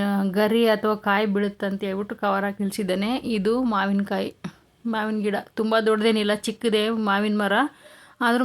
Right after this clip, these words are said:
ಮನೆಗೆ ಸಾಕಾಗೋಷ್ಟು, ನಮಗೆ ಫ್ಯಾಮಿಲಿ ಅಂದ್ರೆ ನಾಲ್ಕು ಮನೆ ಅಷ್ಟಕ್ಕೆ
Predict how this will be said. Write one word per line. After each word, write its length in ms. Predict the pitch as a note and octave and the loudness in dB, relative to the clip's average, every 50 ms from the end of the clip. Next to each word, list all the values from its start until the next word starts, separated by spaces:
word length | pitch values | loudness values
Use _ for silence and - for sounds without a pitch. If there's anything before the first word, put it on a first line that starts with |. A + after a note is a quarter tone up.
| B3 | 2
ಮನೆಗೆ 220 | A#3 A3 A3 A#3 A3+ - | 2 2 2 0 2 4
ಸಾಕಾಗೋಷ್ಟು, 600 | A3+ G#3 G#3 - A3+ A3 A3 A3 G#3 - B3+ A#3 A3+ A3 A3 A3+ A#3+ B3 B3 A#3 A3+ A3+ | 4 4 4 4 2 2 2 0 0 0 0 2 2 2 2 2 0 0 0 0 0 0
ನಮಗೆ 340 | A3 A3 A3 G#3+ G#3+ G#3+ G3+ G3+ G3+ G3 G3 | 0 0 0 0 0 0 2 2 0 0 0
ಫ್ಯಾಮಿಲಿ 420 | - G#3 G3 G#3+ A3+ A#3+ A3+ A3+ A3+ A3+ | 0 2 2 4 2 2 2 2 0 0
ಅಂದ್ರೆ 220 | A3+ A#3 C4 B3+ A#3 A3 | 0 -2 -2 0 0 2
ನಾಲ್ಕು 280 | G#3 G3+ G#3+ A3+ - G#3+ G#3+ | 2 2 0 0 -2 -2 -2
ಮನೆ 160 | G#3+ G#3+ G#3+ - - A3 G#3+ A3+ | -2 -2 -4 -6 -8 -8 -8 -6
ಅಷ್ಟಕ್ಕೆ 420 | G3+ - - - A#3+ A#3 - A#3 | -6 -6 -4 -4 -4 -2 -2 -4